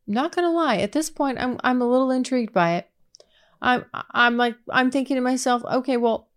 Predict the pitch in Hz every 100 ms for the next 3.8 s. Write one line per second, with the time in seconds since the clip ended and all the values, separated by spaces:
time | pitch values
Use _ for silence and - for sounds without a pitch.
0 | _ _ - - - - - - _ _
1 | _ _ _ _ _ _ _ 196 214 220
2 | 220 202 214 214 208 208 190 202 247 262
3 | - - 208 349 349 330 349